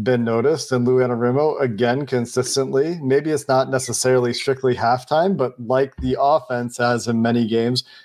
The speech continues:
figuring it out as the game goes, finding different answers. And we've talked about it a lot. The continuity on this team gives them the ability to confidently change it up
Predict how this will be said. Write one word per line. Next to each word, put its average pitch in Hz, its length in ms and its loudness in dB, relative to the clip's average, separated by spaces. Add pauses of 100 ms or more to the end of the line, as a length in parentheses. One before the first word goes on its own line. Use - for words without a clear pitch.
(160)
figuring 185 340 0
it 156 120 2
out 131 300 2
as 143 260 2
the 135 120 0
game 127 280 0
goes, 110 460 0
finding 139 580 -2
different 131 380 -2
answers. 127 580 0
And 127 420 0 (680)
we've 127 140 -2
talked 202 280 0
about 139 220 0
it 123 60 -2
a 127 40 2
lot. 143 260 2
The 123 80 -10
continuity 135 920 0
on 131 240 0
this 123 240 0
team 120 560 0 (140)
gives 139 200 0
them 135 220 0
the 127 140 0
ability 123 640 0
to 117 400 -2
confidently 120 880 -2
change 135 440 -2
it 110 100 -2
up 127 260 0